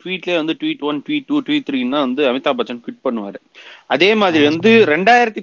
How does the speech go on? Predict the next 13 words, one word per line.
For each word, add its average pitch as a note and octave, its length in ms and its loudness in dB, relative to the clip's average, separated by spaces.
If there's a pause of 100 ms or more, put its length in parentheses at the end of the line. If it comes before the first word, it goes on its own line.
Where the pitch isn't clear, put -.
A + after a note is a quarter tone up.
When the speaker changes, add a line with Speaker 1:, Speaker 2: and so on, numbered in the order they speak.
Speaker 1:
பதினொன்னுக்கு F#3+ 540 -10
முன்னாடி E3 300 -8
வரைக்கும் A2 540 -10 (260)
அந்த B2+ 160 -10
படம் G3 340 -4
எவ்வளவு F3 340 2
வசூலிச்சுச்சு, B2 840 -6
கிராஸ் E3 400 0
எவ்வளவு E3+ 280 2
வசூலிச்சுச்சு, B2+ 680 -8
நெட் E3 300 -4
எவ்வளவு D#3+ 280 2
வசூலிச்சுச்சு, B2 580 -8